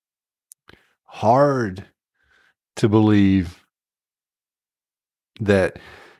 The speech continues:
Freddy took twenty different children to this fucking factory that I'm assu-, had to be in operation at that point 'cause he's an employee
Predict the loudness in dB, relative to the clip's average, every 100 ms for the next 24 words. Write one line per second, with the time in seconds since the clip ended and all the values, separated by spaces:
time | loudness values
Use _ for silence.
0 | _ -2 2 2 0 0 -2 -4 -10 -2
1 | 0 2 2 0 -4 -4 -2 -2 -4 -2
2 | 0 2 2 -2 -4 -10 _ _ _ _
3 | _ _ -10 -4 -4 -2 -2 -2 -4 0
4 | 0 0 -4 -4 -6 -8 _ _ _ -2
5 | 2 2 0 -2 -2 -4 -4 -4 -2 0
6 | 0 0 0 0 -2 -2 0 0 0 0
7 | 0 0 -2 -2 -2 -2 -4 -4 -2 0
8 | 2 0 0 -2 0 0 0 -2 -8